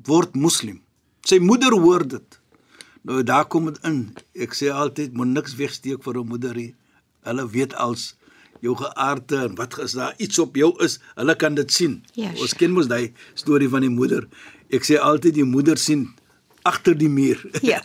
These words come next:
Speaker 2: hulle sê gewoon, die moeder sien dwars deur
Speaker 1: Dwars
Speaker 2: jou.
Speaker 1: deur die muur, dwars deur jou, ja.
Speaker 2: <laughs>
Speaker 1: Sy sê vir Sa'd ibn Abi Waqqas radhiyallahu an, "Ya Sa'd, kad ballagani annaka aslamt." "Sa'd, die nuus het gekom na my, jy het moslim geword."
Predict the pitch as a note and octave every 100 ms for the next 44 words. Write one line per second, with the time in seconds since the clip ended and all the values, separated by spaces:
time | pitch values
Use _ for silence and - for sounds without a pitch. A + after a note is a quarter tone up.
0 | - - G#3 G#3 - C4 A#3+ A#3 G#3+ -
1 | - A#3 G#3+ G#3+ B3 C4 A#3+ - - -
2 | A3 G#3+ - _ G#3+ G3+ G#3+ F3+ F3 F#3+
3 | F#3 G3 D#3+ F#3 E3+ D#3 B2+ C3 - F3+
4 | F3 E3 D3+ D3+ C#3+ C4+ - D4+ - _
5 | G4 G#4+ E4+ - - - - A#3+ B3+ _
6 | E4 G4 F#4 F4 G#3 G#3 A#3+ C#4 C4+ A#3+
7 | A3 G#3+ G3 G#3+ G#3+ F#3 G3 F3 D#3+ D3
8 | C#3 - F3+ F#3+ F3+ E3+ D3+ B2+ C3+ B2
9 | C3+ B2 B2+ - E3 F#3+ D#3 D3+ - F#3
10 | G#3 - F#3 C#3 F3+ G3+ F#3 G3 F#3+ G3
11 | A3+ G3+ G3+ G3+ - - D4 D4 - -
12 | - - - F3+ C#4 B3+ A#3 F#3+ G#3 G3
13 | G3+ G#3 F#3+ G3 D#3 E3 D#3+ E3+ - F#3+
14 | F3+ C#4 D#4+